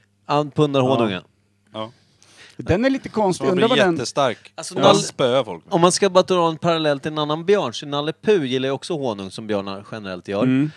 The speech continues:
Speaker 1: Men han är ju pucko i huvudet. Han är, han är väl, alltså, folk älskar hans små, sköna, jättevackra, vad är det han säger, typ så här?
Speaker 3: Citat.
Speaker 1: Ja, men så här,
Speaker 3: "Ingen,
Speaker 1: Nalle Puh-citat som
Speaker 3: ingen
Speaker 1: folk
Speaker 3: kan vara
Speaker 1: gillar.
Speaker 3: nere med en ballong."
Speaker 1: Nej, men exakt. Så här, det, vi ska säga, ja, det, det är ju jättefint, men om det är en treåring som säger det, är det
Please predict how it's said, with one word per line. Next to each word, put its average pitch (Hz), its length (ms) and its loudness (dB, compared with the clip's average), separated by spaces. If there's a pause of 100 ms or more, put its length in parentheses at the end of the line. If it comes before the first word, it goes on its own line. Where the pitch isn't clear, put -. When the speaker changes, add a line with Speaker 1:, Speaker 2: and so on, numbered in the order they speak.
(120)
Speaker 1:
Men 123 120 -2
han 139 160 -4
är 208 40 -4
ju 190 60 -2
pucko 123 540 -4
i - 20 0
huvudet. 147 340 -2 (360)
Han 135 200 -10
är, 151 60 -8
han 147 180 -4
är 156 60 -4
väl, 151 140 -6
alltså, 147 260 -2
folk 170 280 -4
älskar 147 320 -4
hans 131 160 -6
små, 120 400 -6
sköna, 113 520 -4
jättevackra, 107 720 -6
vad 123 140 -2
är 120 40 0
det 117 60 0
han 110 100 -4
säger, 117 200 -4
typ 98 140 -10
så - 100 -4
här? 95 80 -4
Speaker 3:
Citat. 95 260 -4 (480)
Speaker 1:
Ja, 170 120 2
men 196 140 0
så 190 80 4
här, 175 80 6
Speaker 3:
"Ingen, 135 140 2
Speaker 1:
Nalle 185 140 8
Puh-citat 175 600 6
som 147 80 6
Speaker 3:
ingen 143 120 -4
Speaker 1:
folk 135 140 2
Speaker 3:
kan 143 100 0
vara 135 160 0
Speaker 1:
gillar. 135 140 -2
Speaker 3:
nere 120 80 -4
med 123 100 -4
en 117 80 -6
ballong." 123 320 0 (460)
Speaker 1:
Nej, 160 180 2
men 135 120 -4
exakt. - 460 -10 (100)
Så - 160 -6
här, 151 100 2
det, 139 120 -18
vi 147 120 -10
ska 131 80 -14
säga, 123 220 -2
ja, 170 300 0
det, 160 340 -8
det 147 80 -6
är 147 300 -2
ju 143 60 -8
jättefint, 143 580 -6
men 131 120 -14
om 117 140 -8
det 131 60 -4
är 135 60 -4
en 127 60 -12
treåring 147 480 -2
som 123 100 -8
säger 104 260 -6
det, 98 60 -6
är - 0 -
det 104 100 -8